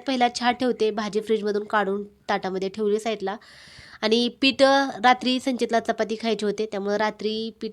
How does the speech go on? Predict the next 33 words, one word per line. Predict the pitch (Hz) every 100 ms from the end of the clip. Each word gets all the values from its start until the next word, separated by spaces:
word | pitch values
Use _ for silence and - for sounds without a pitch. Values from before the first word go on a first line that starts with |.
| 220
मळलं | 220 214 214
होतं | 233 233
मी, | 214 240
थोडं | 240 202
जास्तच | 196 208 208 233
मळलं. | 240 247 226
म्हटलं | 220 220
आता | 190 190 -
सकाळी | 196 190
पण | 190 202
मळावंच | 196 190 190
लागते, | 208 202 196
त्यापेक्षा | 190 185 196
आता | 190 190
मळतेच | 190 208 196 220
पीठ, | 233 - 247 240
संचितला | 240 220 202 202
चपाती | 202 202 202 214 -
खायचीच | 196 185 226 -
आहे, | 226 220 220 220 - - - - - -
तर |
म्हटलं | 254 247 240
आता | 240 247 247 -
उद्याचं | 214 214 208
पण | 220 220
मळून | 214 202 202
घ्यावं. | 214 185 180 190 240 - - _ _ _ _ -
म्हणून | 247 254 262
रात्री | 254 247
चपात्याचं | 247 240 240 233 -
पीठ | 233
मळलं | 240 240 233
होतं. | 240 240